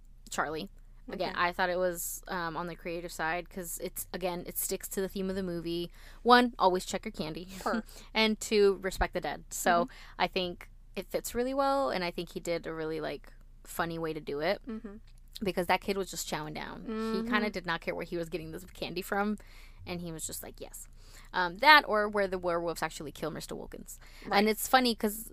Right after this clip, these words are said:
Speaker 1: one of the things that they had mentioned in the documentary that I was watching was that a, what he, what Michael wanted to kind of reveal was that there's always going to be someone worse,
Speaker 2: Mm-hmm.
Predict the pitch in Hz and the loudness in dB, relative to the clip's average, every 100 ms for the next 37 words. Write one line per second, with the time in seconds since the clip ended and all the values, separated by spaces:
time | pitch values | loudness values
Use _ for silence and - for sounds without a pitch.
0 | - - 208 214 214 208 208 202 202 190 | -16 -12 -2 0 2 0 0 0 0 0
1 | 185 175 180 190 180 170 170 - 160 156 | -2 -4 -2 -4 -4 -6 -8 -8 -4 -2
2 | 156 156 170 - - - - 180 180 165 | -2 -4 -8 -14 -18 -14 -2 -2 -2 -4
3 | 175 175 180 - - 190 185 185 180 180 | -4 -4 -6 -10 -6 2 2 2 2 0
4 | - 190 185 175 170 160 - 160 160 156 | 0 -4 -4 -2 0 0 -2 0 2 0
5 | - - - - - - - - 185 180 | -4 -16 -20 -20 -20 -20 -20 -4 2 4
6 | 175 170 165 180 180 185 - - 190 190 | 4 2 -2 -6 -2 -2 -2 -8 0 0
7 | 180 185 190 190 180 175 175 - - 175 | 2 0 2 0 2 0 -2 -6 -6 -6
8 | 165 165 170 165 165 156 156 156 160 160 | -6 -6 -8 -6 -4 -2 -2 -4 -2 -2
9 | 147 - 160 156 156 165 160 170 175 160 | -2 -4 -8 -6 -4 -4 -4 -4 -6 -6
10 | 170 165 165 160 160 160 147 147 226 - | -8 -10 -8 -6 -6 -6 -4 -4 -2 -4
11 | - - 254 254 | -6 -4 -2 -2